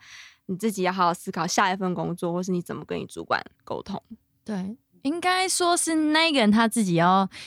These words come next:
Speaker 2: 想一想他自己应该放在哪一个位置。你又一直投履历，你明明就不会P M的角色，你一直
Speaker 1: 对。
Speaker 2: 拼命去投P M角色，我跟你讲，你在里面也会被刁的，你知道，因为大家没有办法等你去成长。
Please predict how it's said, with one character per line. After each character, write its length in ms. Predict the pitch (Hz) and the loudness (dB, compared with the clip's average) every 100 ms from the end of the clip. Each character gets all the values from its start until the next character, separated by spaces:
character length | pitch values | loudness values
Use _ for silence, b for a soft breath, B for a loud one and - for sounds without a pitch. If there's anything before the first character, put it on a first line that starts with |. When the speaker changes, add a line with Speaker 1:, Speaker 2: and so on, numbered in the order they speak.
| B | B
Speaker 2:
想 260 | - 196 180 | -2 2 4
一 80 | 214 | 4
想 240 | 202 170 | 4 4
他 180 | 175 208 | 4 4
自 240 | - 220 | 2 -4
己 280 | 185 160 147 | -4 -6 0
应 160 | 170 185 | 4 6
该 160 | 185 | 4
放 240 | 170 180 170 | 2 2 4
在 160 | 180 | 2
哪 200 | 160 135 | 2 -2
一 120 | - 151 | -4 -2
个 160 | 165 | 2
位 180 | 165 175 | 4 4
置。 160 | 160 156 | 2 0
你 140 | 160 | 2
又 160 | 202 240 | 4 4
一 60 | |
直 320 | 208 208 220 - | 2 2 0 -2
投 240 | - 196 190 | 0 2 4
履 160 | 208 | 4
历， 240 | 185 214 202 B B | 4 2 0 B B
你 100 | 196 | 8
明 80 | 190 | 10
明 180 | 202 | 8
就 140 | 214 254 | 6 2
不 200 | - 180 | 0 -2
会 140 | 208 | 0
P 260 | 190 196 190 | -2 0 2
M 140 | 185 175 _ | 2 0 _
的 140 | 175 | -4
角 240 | 165 - 180 | -4 -6 -6
色， 220 | - 220 | -4 2
你 160 | 180 170 | 4 6
一 60 | |
直 160 | 196 208 | 6 4
Speaker 1:
对。 60 | 185 | 2
Speaker 2:
拼 200 | - 269 | 2 4
命 240 | 277 233 | 4 4
去 140 | 202 240 | 2 0
投 220 | - 170 | 0 -2
P 260 | - 190 | 0 2
M 100 | 190 | 2
角 140 | 175 - | 2 -2
色， 160 | 165 185 b | -4 -6 b
我 80 | - | 0
跟 160 | 214 | 4
你 20 | 214 | 6
讲， 220 | 170 165 B B B B | 4 0 B B B B
你 180 | 190 185 | 4 6
在 140 | 233 | 6
里 120 | 196 | 6
面 220 | 165 208 | 6 6
也 80 | 170 | 6
会 140 | 160 202 | 6 4
被 140 | 196 | 2
刁 280 | - 170 165 | 2 2 2
的， 120 | 160 | 4
你 60 | 160 | 4
知 40 | |
道， 100 | 170 | 4
因 120 | - | 4
为 100 | 294 | 4
大 320 | 294 311 285 240 | 4 4 4 4
家 220 | 240 233 | 4 4
没 160 | 220 | 6
有 100 | 196 | 6
办 220 | 175 185 185 | 6 4 4
法 180 | 156 156 | 2 2
等 220 | 190 180 | 6 8
你 80 | 180 | 8
去 120 | 165 | 6
成 300 | 190 165 151 | 4 2 -2
长。 260 | 143 143 | -2 -4